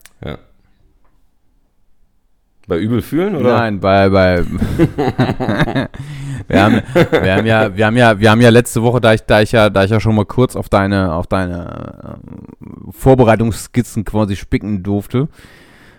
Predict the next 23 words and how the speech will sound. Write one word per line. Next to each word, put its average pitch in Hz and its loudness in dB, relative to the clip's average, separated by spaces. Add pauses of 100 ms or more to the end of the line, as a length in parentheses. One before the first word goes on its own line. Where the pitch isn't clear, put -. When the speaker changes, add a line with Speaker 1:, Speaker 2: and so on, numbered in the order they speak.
(140)
Speaker 2:
ähm, 90 2
Speaker 1:
Ah. 85 -4 (260)
Speaker 2:
wäre 104 2
das 110 2
jetzt, - -2
wäre 101 2
das 101 2
Speaker 1:
Ja. 101 0
Speaker 2:
jetzt - -6
quasi 107 2
meine 107 4
einleitende 113 4
Über-, 117 2
mein 101 0
einleitender 110 2
Übergang 110 4
zu - -6
unserer 107 2
Frage 101 0
aus 95 2
der 98 0
letzten 92 -4
Woche. 90 -4